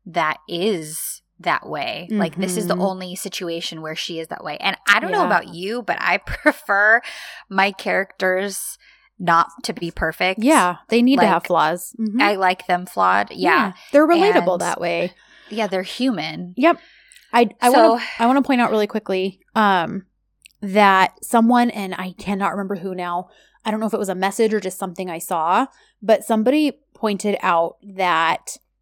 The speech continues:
Speaker 2: the fact that her dad couldn't take her to the stars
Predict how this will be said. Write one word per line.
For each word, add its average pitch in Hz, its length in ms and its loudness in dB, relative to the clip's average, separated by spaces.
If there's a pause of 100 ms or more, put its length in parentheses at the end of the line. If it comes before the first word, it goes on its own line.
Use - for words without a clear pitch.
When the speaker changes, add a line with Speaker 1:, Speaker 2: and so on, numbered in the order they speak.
(800)
Speaker 2:
the 202 160 -2
fact 196 560 0
that 202 480 2 (100)
her 208 260 -4
dad 170 440 -2
couldn't 185 280 -10
take - 240 -12
her 208 100 -8
to 214 120 -8
the 220 100 -6
stars 226 640 -2